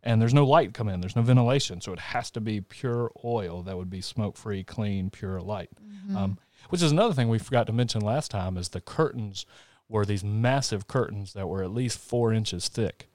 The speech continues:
Speaker 2: Mm-hmm.
Speaker 1: And then you think about the marvel that when Jesus died on the cross, the curtain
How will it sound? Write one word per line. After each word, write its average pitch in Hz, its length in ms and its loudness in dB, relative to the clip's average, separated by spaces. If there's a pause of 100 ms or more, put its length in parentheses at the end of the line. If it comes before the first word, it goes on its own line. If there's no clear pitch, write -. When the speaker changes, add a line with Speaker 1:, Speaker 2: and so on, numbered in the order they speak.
Speaker 2:
Mm-hmm. 190 360 -14
Speaker 1:
And 101 80 4
then 104 80 6
you 98 60 4
think 117 200 4
about 101 220 4
the 92 80 0
marvel 95 1080 2
that 90 220 -2
when 92 200 0
Jesus 98 320 0
died 101 280 2
on 95 80 2
the 87 80 -2
cross, 101 420 0
the - 120 -6
curtain 98 580 -2